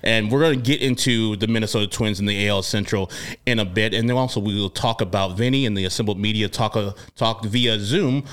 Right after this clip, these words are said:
to White Sox new shortstop Paul DeJong and see what he had to say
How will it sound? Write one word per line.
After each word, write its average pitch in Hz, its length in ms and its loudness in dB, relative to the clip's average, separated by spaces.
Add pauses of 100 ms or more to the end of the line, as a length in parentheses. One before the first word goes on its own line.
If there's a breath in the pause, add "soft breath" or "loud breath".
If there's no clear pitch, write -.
(220 loud breath)
to 185 220 0
White 175 260 -2
Sox 214 220 -2
new 196 120 2
shortstop 165 640 -2
Paul 156 220 0
DeJong 139 320 0
and 95 100 -2
see 135 160 -2
what 123 200 -2
he 175 160 -2
had 127 200 0
to 110 60 -2
say 107 400 0